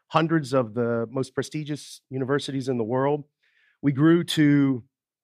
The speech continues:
fourteen offices in nine countries, fifteen hundred employees.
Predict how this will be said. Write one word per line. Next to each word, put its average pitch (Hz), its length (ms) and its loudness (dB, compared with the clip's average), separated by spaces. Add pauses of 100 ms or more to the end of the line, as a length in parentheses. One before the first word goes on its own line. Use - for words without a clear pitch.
(340)
fourteen 175 480 0
offices 156 480 0
in 123 80 -4
nine 143 280 -2
countries, 151 520 -8
fifteen 160 340 -6
hundred 139 280 -4
employees. 139 680 -8